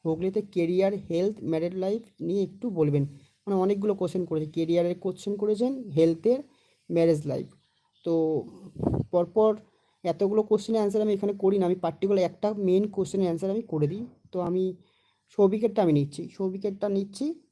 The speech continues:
এবং যারা যারা লাইভটি দেখছেন, সবার কাছে রিকোয়েস্ট, সাবস্ক্রাইব বাটন প্রেস করুন এবং date of birth, টাইম, প্লেসটি লিখুন। step by step সবারটাই আমি নেব। তো একুশ সাত দু হাজার পাঁচ, সৌভিক অধিকারী, বারোটা পঁয়তাল্লিশ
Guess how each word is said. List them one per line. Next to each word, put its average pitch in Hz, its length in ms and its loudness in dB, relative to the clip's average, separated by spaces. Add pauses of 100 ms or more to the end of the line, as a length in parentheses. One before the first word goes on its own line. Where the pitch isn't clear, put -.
(120)
এবং 170 260 0
যারা 165 220 0
যারা 202 140 -2
লাইভটি 190 340 -2
দেখছেন, 190 380 -2
সবার 170 280 0
কাছে 180 220 -4
রিকোয়েস্ট, 185 460 -8 (420)
সাবস্ক্রাইব 175 460 -2
বাটন 202 240 -2
প্রেস 190 280 -2
করুন 226 380 -4 (440)
এবং 185 360 -6
date 165 200 -4
of 170 60 2
birth, 202 240 -8
টাইম, 160 180 -2
প্লেসটি 180 300 -6
লিখুন। 160 300 -2
step 151 280 -2
by 175 180 -8
step 247 160 -10
সবারটাই 156 420 -2
আমি 190 100 4
নেব। 147 240 0 (960)
তো 190 60 -2
একুশ 208 500 2
সাত 220 200 2
দু 202 200 -2
হাজার 196 300 2
পাঁচ, 190 320 0
সৌভিক 185 540 -2
অধিকারী, 175 640 0 (720)
বারোটা 170 360 4
পঁয়তাল্লিশ 165 540 -2